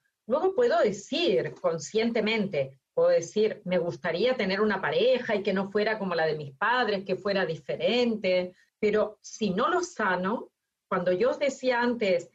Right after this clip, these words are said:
el autoconocimiento y darnos cuenta de lo que nos pasa a nivel emocional,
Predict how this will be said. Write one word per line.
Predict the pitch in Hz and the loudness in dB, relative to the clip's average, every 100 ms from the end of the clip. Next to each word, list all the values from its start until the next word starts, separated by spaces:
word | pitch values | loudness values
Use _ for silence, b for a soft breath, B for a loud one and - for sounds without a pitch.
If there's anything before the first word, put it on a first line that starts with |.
| _ _ - | _ _ -2
el | 185 | 0
autoconocimiento | 202 302 311 247 233 220 - 208 226 233 233 202 | 2 0 0 0 0 -2 -4 -2 0 2 0 0
y | 175 | 0
darnos | 196 202 208 - | 0 -2 -4 -2
cuenta | 226 269 302 294 | 0 2 2 2
de | |
lo | 240 | 2
que | 226 | 0
nos | 202 202 | -4 -4
pasa | 214 214 - 220 | -4 -4 -4 -4
a | |
nivel | 214 202 208 | -2 0 0
emocional, | 220 208 190 - 175 190 233 233 190 | 0 -2 -4 -4 -2 0 0 0 -2